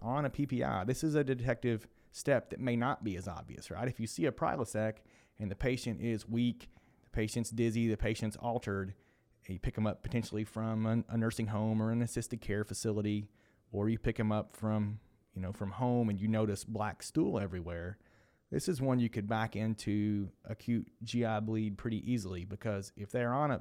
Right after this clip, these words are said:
proton pump inhibitor, you has to, you have to assume that they have an acid overproduction issue. And whether that's gerd or gastritis or peptic ulcer disease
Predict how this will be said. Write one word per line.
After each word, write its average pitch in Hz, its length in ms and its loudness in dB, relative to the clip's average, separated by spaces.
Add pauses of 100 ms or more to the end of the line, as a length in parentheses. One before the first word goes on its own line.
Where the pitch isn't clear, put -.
(160)
proton 120 360 2
pump 135 200 -2
inhibitor, 95 440 -4 (300)
you 110 100 0
has 127 340 -2
to, - 180 -18
you 110 100 0
have 113 240 0
to 98 120 0
assume 113 320 0
that 80 100 -4
they 104 120 -2
have 98 260 -2 (100)
an 104 100 -6
acid 104 500 -4
overproduction 101 880 -4
issue. 78 420 -10 (400)
And 101 80 -4
whether 104 160 0
that's 101 280 0
gerd 104 520 2 (420)
or 104 120 0
gastritis 101 840 0 (280)
or 90 480 -8
peptic 107 320 -2
ulcer 117 260 0
disease 92 480 -4